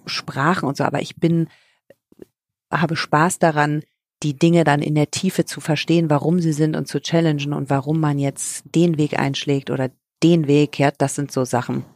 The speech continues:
Da hört's nie auf, da lerne ich jeden Tag und wenn Storle, mein C T O, mir was erzählt, dann denk ich immer nur, „Wahnsinn, von dem, da kann,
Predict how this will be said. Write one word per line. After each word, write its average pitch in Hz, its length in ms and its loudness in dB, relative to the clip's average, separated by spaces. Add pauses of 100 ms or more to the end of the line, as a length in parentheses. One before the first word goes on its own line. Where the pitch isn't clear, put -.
(560)
Da 170 160 2
hört's 180 280 2
nie 170 160 6
auf, 123 240 2
da 147 100 4
lerne 156 340 4
ich - 160 -4
jeden 160 220 4
Tag 151 300 0
und 151 120 0
wenn 147 220 0 (320)
Storle, 160 460 4
mein 143 380 2 (160)
C - 260 -2
T 160 160 4
O, 147 100 2
mir 147 160 0
was 143 180 0
erzählt, - 480 0
dann 139 140 0
denk 139 140 -2
ich 135 60 -6
immer 139 160 -2
nur, 135 200 -4
„Wahnsinn, 170 460 2
von 143 180 -8
dem, 139 240 -4
da 143 100 -2
kann, 139 220 -6